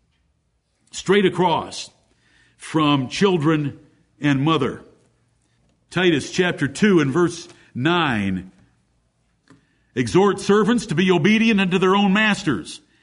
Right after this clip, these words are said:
and to please them well in all things, not answering again, not purloining, but showing all good fidelity, that they may adorn the doctrine of God our Savior in all things."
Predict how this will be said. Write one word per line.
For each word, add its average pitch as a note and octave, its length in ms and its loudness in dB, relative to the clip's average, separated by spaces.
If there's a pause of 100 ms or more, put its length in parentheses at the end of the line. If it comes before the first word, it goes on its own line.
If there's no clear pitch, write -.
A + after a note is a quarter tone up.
(320)
and C#3 140 -2
to C#3 80 0
please E3+ 320 0
them E3+ 200 0
well F#3+ 260 2
in E3+ 60 2
all F#3+ 200 2
things, G3 400 0
not D#3 240 0
answering F3 420 2
again, B2 540 -2 (320)
not F3+ 320 -4
purloining, E3 640 -2 (340)
but D3 140 -4
showing F#3 320 2
all F#3+ 240 0
good C#3 300 -2
fidelity, C3+ 640 -2 (480)
that F#2 140 -8
they D#3 160 2
may D#3+ 160 0
adorn E3+ 400 2
the D#3 80 0
doctrine E3 440 -4
of B2+ 120 -4
God E3 260 -2
our D#3+ 160 -2
Savior E3+ 480 0
in C#3 80 0
all D3 220 -2
things." G#2+ 640 -6